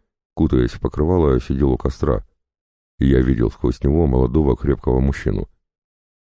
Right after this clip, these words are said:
А ещё я видел, что ему в мокром покрывале холодно и неприятно, как любому нормальному человеку. Я смотрел на них и понимал:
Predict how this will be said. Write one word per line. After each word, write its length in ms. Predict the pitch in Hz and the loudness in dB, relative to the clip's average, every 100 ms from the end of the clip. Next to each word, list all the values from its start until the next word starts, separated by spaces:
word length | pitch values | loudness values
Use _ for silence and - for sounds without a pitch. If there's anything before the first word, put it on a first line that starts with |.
| _ - | _ -4
А 80 | 78 | -2
ещё 280 | 80 - 120 | 0 2 2
я 100 | 98 | 4
видел, 440 | 113 107 92 76 | 2 2 2 2
что 240 | - - | 0 0
ему 280 | 82 95 110 | 2 4 2
в 80 | 71 | 2
мокром 300 | 82 - 78 | 0 0 -2
покрывале 440 | 73 - 82 80 | -2 -2 0 2
холодно 440 | 76 - 120 71 64 | 0 0 0 2 2
и 100 | 73 | 2
неприятно, 640 | 87 107 80 62 60 60 _ - | 2 0 0 0 0 -2 _ -6
как 180 | 67 71 | -4 0
любому 380 | 64 71 65 | 0 2 2
нормальному 480 | 64 71 69 58 62 | 2 0 0 0 -2
человеку. 540 | 62 82 73 50 - - _ _ _ _ _ _ _ _ - | -2 -2 0 -2 -6 -10 _ _ _ _ _ _ _ _ -6
Я 160 | 73 67 | -2 0
смотрел 380 | 65 - 87 | -2 0 2
на 60 | 76 | 2
них 200 | 65 62 | 2 0
и 40 | |
понимал: 480 | - 69 64 55 50 | 0 0 2 0 -4